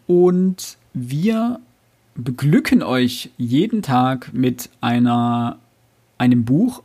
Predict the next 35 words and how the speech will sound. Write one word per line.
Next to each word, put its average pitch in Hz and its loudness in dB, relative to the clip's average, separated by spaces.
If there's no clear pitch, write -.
aus 190 -2
unseren 180 -2
persönlichen 160 0
Top - -8
zwanzig 135 0
und 120 2
den 127 4
Geschichten 123 -4
dahinter, 113 -4
warum 123 0
sie 135 -4
in 127 0
unseren 117 0
Top 120 -10
zwanzig 175 0
gelandet 110 -2
sind. 220 2
Ähm, 143 4
wer 151 2
die 143 -2
genauen 127 2
Hintergründe 190 4
nochmal 127 0
nachhören 175 2
möchte, 170 -2
dem 135 -2
empfehlen 127 0
wir 117 -2
gerne 202 2
unsere 139 -2
erste 165 -4
Folge 135 -2
vom 120 -2
ersten - -6
Dezember. 120 -2